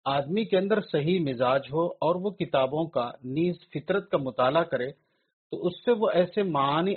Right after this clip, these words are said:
اخذ کرے گا جو اس کی شخصیت کا تزکیہ کرنے والے ہوں۔ قرآن کی سورہ فاطر میں پہاڑوں کا تذکرہ کرنے کے بعد یہ آیت آئی ہے، "انما یخشی اللہ من عبادہ العلماء۔"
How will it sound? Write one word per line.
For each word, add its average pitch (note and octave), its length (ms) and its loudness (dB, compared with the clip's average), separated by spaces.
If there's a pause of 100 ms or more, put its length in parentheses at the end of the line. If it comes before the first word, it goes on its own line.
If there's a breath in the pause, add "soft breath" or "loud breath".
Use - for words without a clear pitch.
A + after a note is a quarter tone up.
اخذ - 280 -2
کرے C#3+ 320 0
گا G#3 120 0
جو F#3 220 0
اس - 140 -4
کی G#3+ 100 -6
شخصیت F#3+ 600 -4
کا D3+ 260 0
تزکیہ F#3+ 300 0
کرنے D#3 300 -2
والے B2+ 320 0
ہوں۔ A#2 300 -12 (840)
قرآن G3+ 360 2
کی A#3 140 -6
سورہ F#3+ 300 2
فاطر E3+ 460 0
میں F#3 140 0
پہاڑوں D3 500 0
کا F3 120 -4
تذکرہ G3+ 520 -2
کرنے D#3 320 -2
کے C#3+ 120 -4
بعد B2+ 240 0
یہ C#3+ 200 -4
آیت C3 280 -2
آئی B2+ 280 -2
ہے، A2 60 -10 (840)
"انما F3 500 2
یخشی F#3 360 0
اللہ D#3+ 460 2
من D3 240 -4
عبادہ C3+ 580 -2
العلماء۔" A#2+ 680 -4